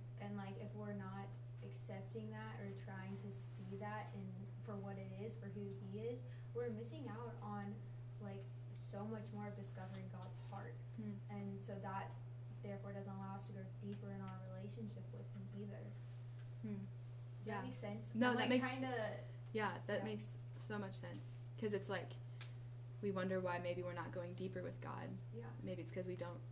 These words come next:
Speaker 2: know certain parts of him
Speaker 1: Yeah.
Speaker 2: that he reveals to us in his word.
Speaker 1: And I think it makes it so much easier to put assumptions or expectations on the Lord,
Speaker 2: Yeah.
Speaker 1: which even further hinders our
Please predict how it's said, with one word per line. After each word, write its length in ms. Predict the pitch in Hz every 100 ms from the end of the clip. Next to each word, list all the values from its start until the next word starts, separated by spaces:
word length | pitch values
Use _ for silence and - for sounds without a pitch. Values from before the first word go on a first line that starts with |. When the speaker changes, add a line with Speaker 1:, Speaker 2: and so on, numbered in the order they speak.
| - -
Speaker 2:
know 260 | 180 185
certain 280 | 185 165 151
parts 260 | - 190 175
of 80 | -
him 280 | 156 147 - - - -
Speaker 1:
Yeah. 160 | - - - 190
Speaker 2:
that 100 | 185
he 100 | 180
reveals 360 | 165 170 175
to 100 | -
us 120 | 180 -
in 60 |
his 120 | 294 -
word. 120 | 220
Speaker 1:
And 140 | 233
I 100 | 247
think 180 | 233 226
it 120 | 208
makes 180 | 208 208
it 80 | 214
so 100 | 214
much 160 | 208 196
easier 360 | 202 208 196
to 80 | 190 190 -
put 200 | 208 202 190 - - -
assumptions 500 | 214 226 202 208 196
or 120 | 196 202
expectations 1080 | 196 - 202 208 202 202 247 240 247 247 -
on 320 | 202 196 220
the 80 | 247
Lord, 360 | 262 269 277 285 - 208
Speaker 2:
Yeah. 100 | 196
Speaker 1:
which 220 | 202 196 - - -
even 360 | 208 196 196 196
further 260 | 202 196
hinders 580 | 196 202 190 190 190 190
our 300 | 196 190 190